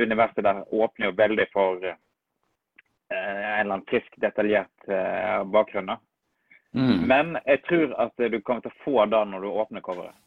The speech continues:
Speaker 1: For det skjedde, altså, eh, det skjedde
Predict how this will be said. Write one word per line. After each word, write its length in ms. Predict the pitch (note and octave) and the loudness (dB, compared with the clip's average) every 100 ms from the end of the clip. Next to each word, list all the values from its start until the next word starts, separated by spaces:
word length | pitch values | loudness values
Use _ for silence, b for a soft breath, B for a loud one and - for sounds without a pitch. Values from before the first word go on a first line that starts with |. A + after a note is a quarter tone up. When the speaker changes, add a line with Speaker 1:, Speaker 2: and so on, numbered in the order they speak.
| _ _ _ _ - | _ _ _ _ -20
Speaker 1:
For 280 | F#2 A2 | -6 0
det 60 | A2 - | 2 2
skjedde, 260 | A2+ A2 G#2+ G2+ F2+ | 0 2 2 2 0
altså, 280 | A2 A2 | -2 0
eh, 520 | A#2 G#2 F#2+ F#2 G#2 G#2 | 0 0 -4 -4 -6 -4
det 160 | G#2+ | -4
skjedde 300 | - A2 G#2 | -2 -2 -2